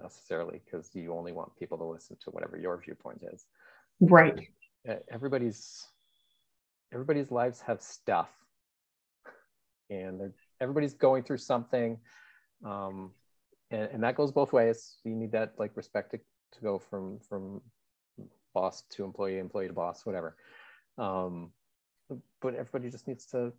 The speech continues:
Speaker 1: be more understanding and just listen.
Speaker 2: Yeah. And, and space for differences. Like,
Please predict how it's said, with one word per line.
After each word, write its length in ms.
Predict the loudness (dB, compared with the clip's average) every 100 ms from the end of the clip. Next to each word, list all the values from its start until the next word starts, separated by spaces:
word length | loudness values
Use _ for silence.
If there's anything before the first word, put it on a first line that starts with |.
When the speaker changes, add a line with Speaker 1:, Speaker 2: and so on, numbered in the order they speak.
| _
Speaker 1:
be 80 | -8
more 180 | -4 -4
understanding 460 | -6 -6 -8 -8 -14 -12
and 100 | -12
just 160 | -10 -10
listen. 240 | -10 -12 -20 _ _ _ _ _ _ _ 2
Speaker 2:
Yeah. 280 | 6 8 6 -2 -18 -20 -20 -20 _ 4
And, 240 | 6 6 4
and 160 | 6 6
space 320 | 8 8 6
for 140 | 4
differences. 640 | 4 4 2 2 0 0 -2
Like, 440 | 2 4 4 0